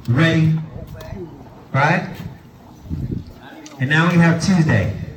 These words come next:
And Tuesday is important because Tuesday is where the Pharisees and the Sadducees and the spiritual leaders, they have had enough. It's only Tuesday. And they have had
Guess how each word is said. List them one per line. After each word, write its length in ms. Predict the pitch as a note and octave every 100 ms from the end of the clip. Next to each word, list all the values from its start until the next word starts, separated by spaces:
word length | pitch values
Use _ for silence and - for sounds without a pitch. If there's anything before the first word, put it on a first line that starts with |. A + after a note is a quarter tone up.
| - - - - - - - - - - - - - - - - -
And 160 | C3+ -
Tuesday 320 | A#3 G#3+ G3+
is 80 | D#3+
important 520 | D#3+ - F#3+ C#3+ C3
because 260 | - - - -
Tuesday 320 | A#3+ G3+ F3
is 120 | D#3+
where 540 | D#3+ E3+ D#3 D3+ - - - -
the 80 | C3 -
Pharisees 540 | E3+ E3+ E3+ F#3 D#3+
and 80 | D#3
the 60 |
Sadducees 600 | - E3 D#3+ C#3+ C#3+ D3
and 100 | B2
the 60 | C3
spiritual 540 | - E3+ D#3+ D#3 D#3
leaders, 560 | C#3+ D#3+ D#3+ B2+ A#2+ - - - - - -
they 160 | C#3+ D#3+
have 160 | B2+
had 240 | B2 C#3+ C3+
enough. 300 | B2+ A#2+ -
It's 100 | C#3+
only 240 | A#3 B3 G3
Tuesday. 580 | - C#4 A#3+ D#3 A2+ - - - - - - - - - - -
And 120 | C3+ C#3+
they 120 | F#3+
have 200 | E3+ C#3+
had 640 | D3+ E3+ E3+ E3+ D#3+ D#3+